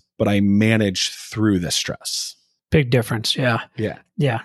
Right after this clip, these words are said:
Speaker 2: We will never be stress free.
Speaker 1: No.
Speaker 2: Not without being dead.
Speaker 1: Yeah. And I think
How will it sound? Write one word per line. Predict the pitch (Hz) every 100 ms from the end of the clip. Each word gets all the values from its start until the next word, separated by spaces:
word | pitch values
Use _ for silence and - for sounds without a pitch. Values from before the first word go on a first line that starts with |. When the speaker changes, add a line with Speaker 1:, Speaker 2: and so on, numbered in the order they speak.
| _
Speaker 2:
We | 151 185
will | 160
never | 147 175 170
be | 131
stress | 120 - 139 110
free. | - - 110 98 - - -
Speaker 1:
No. | 123 127 - _
Speaker 2:
Not | 156 139
without | 143
being | 127 120
dead. | 110 101 101 - _ _
Speaker 1:
Yeah. | 127 117 -
And | 120 131
I |
think | 127 147 135